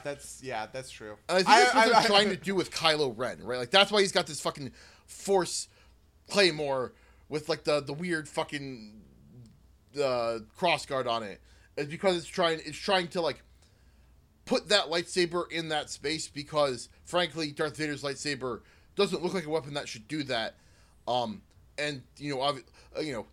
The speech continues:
Speaker 2: there's, there's the, the stories about how, like, lightsabers were supposed to be heavy, and they just got light in the prequels, which is fine. I, I'm not taking fault with that kind of, like, transformation. But what it does mean is that the visual language around, like, a heavier fighting style needs to be changed a little bit, which is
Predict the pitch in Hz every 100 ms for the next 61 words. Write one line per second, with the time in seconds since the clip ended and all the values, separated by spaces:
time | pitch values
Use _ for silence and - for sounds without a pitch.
0 | - 165 151 - 175 151 147 143 127 127
1 | - 139 123 120 135 135 123 - 160 147
2 | 135 143 131 - 156 - 117 127 127 120
3 | 110 87 - - - 147 139 - 135 123
4 | 120 120 107 113 113 113 165 151 - 147
5 | 127 110 104 110 120 120 135 - 135 123
6 | 110 127 104 113 107 127 110 113 - 113
7 | 107 113 113 98 - - - - 170 170
8 | 180 160 143 156 143 135 135 143 143 131
9 | 131 127 123 120 131 123 123 - - -
10 | - 143 156 151 147 127 147 135 120 -
11 | 127 117 101 _ - - 143 156 127 135
12 | 143 139 117 120 104 120 - 117